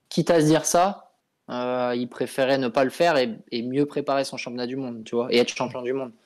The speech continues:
Je pense que s'il prend le départ du Tour de France, c'est qu'il veut le gagner dans tous les cas, parce qu'il a pas d'intérêt à aller sur le Tour, euh,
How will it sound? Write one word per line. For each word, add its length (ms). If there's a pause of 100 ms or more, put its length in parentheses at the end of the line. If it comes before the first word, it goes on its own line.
(440)
Je 80
pense 140
que 100
s'il 240
prend 160
le 60
départ 240
du 120
Tour 100
de 120
France, 280
c'est 80
qu'il 360
veut 60
le 60
gagner 280
dans 100
tous 140
les 100
cas, 160
parce 220
qu'il 100
a 80
pas 140
d'intérêt 380
à 40
aller 140
sur 180
le 100
Tour, 280
euh, 220